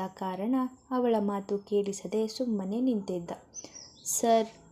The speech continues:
ಈ ಬಾರಿ ಅವನ ಕೈ ಮೇಲೆ ತನ್ನ ಕೈ ಇಟ್ಟು ಅಲುಗಾಡಿಸುತ್ತಾ ಕೇಳಿದಾಗ ಎಚ್ಚೆತ್ತವನು, "ಏನು?" ಎಂದಿದ್ದ. "ಹೇಗಿದ್ದೀರಾ ಅಂತ ಕೇಳ್ದೆ" ಎಂದಾಗ,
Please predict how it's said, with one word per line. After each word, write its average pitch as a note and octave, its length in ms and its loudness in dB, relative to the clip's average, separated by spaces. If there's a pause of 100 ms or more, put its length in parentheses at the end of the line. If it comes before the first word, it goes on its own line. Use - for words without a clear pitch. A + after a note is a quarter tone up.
(600)
ಈ G3 160 2
ಬಾರಿ A3 340 4
ಅವನ A3 260 4
ಕೈ A3 300 2
ಮೇಲೆ G#3+ 360 4
ತನ್ನ A3 360 2
ಕೈ G#3+ 320 4
ಇಟ್ಟು A3 360 0 (120)
ಅಲುಗಾಡಿಸುತ್ತಾ F#3+ 920 -4
ಕೇಳಿದಾಗ F3+ 680 -4 (800)
ಎಚ್ಚೆತ್ತವನು, G#3+ 800 2 (720)
"ಏನು?" G#3+ 220 10 (460)
ಎಂದಿದ್ದ. F#3+ 380 2 (1300)
"ಹೇಗಿದ್ದೀರಾ A3+ 800 4
ಅಂತ G#3+ 240 2
ಕೇಳ್ದೆ" A#3+ 520 4 (420)
ಎಂದಾಗ, F#3 500 0